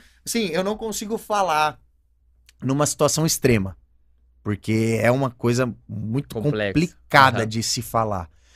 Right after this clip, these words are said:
Speaker 1: Mas o que eu posso dar de dica é, procure estar feliz aonde você tá. E, cara, agarre com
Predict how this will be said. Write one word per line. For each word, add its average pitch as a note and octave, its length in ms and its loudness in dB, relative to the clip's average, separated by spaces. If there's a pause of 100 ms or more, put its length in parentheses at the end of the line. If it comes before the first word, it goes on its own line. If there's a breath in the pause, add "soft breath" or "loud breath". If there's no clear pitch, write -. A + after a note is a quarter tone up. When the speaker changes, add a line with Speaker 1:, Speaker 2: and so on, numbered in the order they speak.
(260 soft breath)
Speaker 1:
Mas C#3 340 4
o D3 80 0
que - 100 -4
eu F#3 80 2
posso G3 400 4
dar E3+ 240 6
de D3+ 200 -2
dica B2+ 600 -2 (800)
é, B2+ 340 4 (760)
procure E3 360 -2
estar F3+ 320 -2
feliz E3 840 -4 (400)
aonde A#2+ 380 -2
você A#2+ 300 -4
tá. A#2+ 340 0 (500)
E, - 40 -20
cara, D3+ 280 -2
agarre D3+ 540 -4
com F#3 260 -8